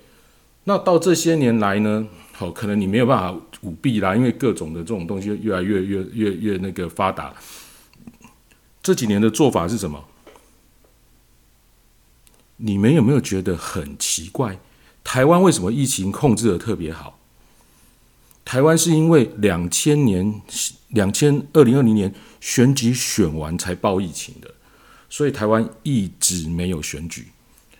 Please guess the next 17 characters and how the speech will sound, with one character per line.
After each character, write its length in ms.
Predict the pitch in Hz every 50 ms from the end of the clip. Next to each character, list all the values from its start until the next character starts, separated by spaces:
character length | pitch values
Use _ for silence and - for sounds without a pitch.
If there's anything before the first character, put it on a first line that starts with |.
| _ _ _ _ _ - - - _
美 260 | - 117 123 120 117
国 240 | 110 - 123 143 151
总 240 | - - 151 170 170
统 180 | 170 131 104
大 220 | 110 143 156 143 123
选 280 | 107 - 107 98 107 110
之 180 | - - 151
所 320 | 151 - - 120 117 117 139
以 180 | 135 101 87 - - - _ _
疫 160 | - 175 151
情 240 | 120 - - 107 110
很 300 | 101 - 107 98 87 85
严 200 | 95 92 92 113
重， 360 | - 175 151 104 90 85 - _ _ _ _ _ _ _ _ _ _ _ _ _ _ _ _ _ _ _ _ _ _ _ _ _ _ _ _ _ _ _ _
对 100 | - 113
不 60 | 95 95
对？ 300 | 107 95 90 90 -